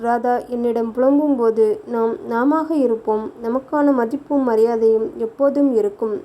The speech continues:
என்று ஆறுதல் படுத்தியுள்ளேன். இப்பொழுது என்னாலே ஆறுதல் அடைய முடியாமல் தவிக்கிறேன். இந்த விஷயத்தை ராதாவிடம் சொல்லாமல் மறைத்து விட்டோமே.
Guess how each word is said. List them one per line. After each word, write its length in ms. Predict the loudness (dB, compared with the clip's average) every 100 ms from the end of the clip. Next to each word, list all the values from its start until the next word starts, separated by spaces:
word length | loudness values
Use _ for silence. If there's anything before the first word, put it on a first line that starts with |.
| -8
என்று 420 | -4 0 0 -2
ஆறுதல் 500 | 0 0 2 0 -2 -2
படுத்தியுள்ளேன். 840 | -2 -4 -2 -2 0 0 0 -2 -8 -18 -20 -20 -20 -20 -20 -18 -2
இப்பொழுது 640 | -2 4 4 4 2 -2 -2
என்னாலே 600 | -4 0 2 2 2 0
ஆறுதல் 440 | 0 0 0 0 0
அடைய 300 | 0 0 0
முடியாமல் 560 | -2 -2 -2 -2 -4 -4
தவிக்கிறேன். 800 | -8 -8 -8 0 2 2 -2 -8 -14 -20 -20 -20 -20 -20 -20 -14 2
இந்த 280 | 4 6 2
விஷயத்தை 720 | 0 0 -2 0 -2 -2 -2
ராதாவிடம் 680 | -2 0 -2 -2 -2 -2
சொல்லாமல் 600 | -4 -2 0 2 2 2 0
மறைத்து 420 | -2 -2 -2 -6
விட்டோமே. 760 | -6 -4 -2 0 2 2 0